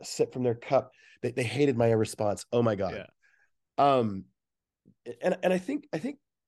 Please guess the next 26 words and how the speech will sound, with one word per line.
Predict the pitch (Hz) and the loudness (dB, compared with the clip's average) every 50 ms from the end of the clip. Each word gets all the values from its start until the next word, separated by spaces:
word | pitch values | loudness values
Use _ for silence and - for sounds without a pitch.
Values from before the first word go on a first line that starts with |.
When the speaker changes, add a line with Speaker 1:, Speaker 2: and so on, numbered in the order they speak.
| _ _ | _ _
Speaker 1:
part | - - - 196 226 247 | -18 -12 -8 -6 -4 -2
of | 220 | -2
it | 185 | 0
is | 156 135 131 | -2 -2 -2
we | 131 | -6
put | 123 - 139 - | -6 -6 -6 -6
so | - - 175 180 | -4 -4 -2 -2
much | 185 - - - | -2 -4 -6 -10
pressure | - - 160 165 156 - 170 156 | -10 -6 -4 -4 -4 -4 -2 -2
on | 135 123 | -2 0
ourselves | 117 110 110 - - 147 139 139 135 131 123 117 110 107 - - - _ _ _ _ _ _ _ _ _ _ | -2 -2 -4 -6 -4 0 2 4 6 6 6 4 2 -2 -6 -12 -18 _ _ _ _ _ _ _ _ _ _
to | - 120 | -8 -6
be | 117 120 113 | -4 -4 -4
liked. | 104 - - 95 104 101 87 - - - - - - - - - _ _ _ _ _ _ | -4 -4 -2 0 0 0 0 -4 -10 -16 -14 -14 -14 -14 -16 -20 _ _ _ _ _ _
Speaker 2:
Yeah. | - 85 - - _ _ _ | -12 -12 -12 -14 _ _ _
Speaker 1:
Right? | 107 104 113 131 135 131 - - - _ 104 | -4 -2 0 0 0 -2 -6 -14 -20 _ -6
That, | 117 117 98 - | -4 -4 -4 -2
that | 120 123 117 - | -4 -4 -2 -2
somehow, | - - 160 175 185 165 156 156 147 143 139 135 135 131 127 127 - _ _ _ _ _ _ _ _ _ _ _ _ _ | -4 -4 -2 -2 -2 -2 0 0 2 4 4 4 4 2 0 -4 -12 _ _ _ _ _ _ _ _ _ _ _ _ _
whether | - 127 123 131 156 175 170 175 170 156 | -16 -8 -2 0 2 2 2 2 2 2
or | 143 | 2
not | 143 143 143 139 135 - | 2 2 0 0 -2 -4
how | 131 151 165 | -4 -4 -2
the | 160 160 | 0 2
interview | 156 147 139 131 127 123 | 2 2 2 0 -4 -4
goes | 113 127 127 120 117 113 107 104 104 98 - - - - - | -2 -2 0 0 0 0 0 -2 -4 -8 -12 -16 -16 -18 -20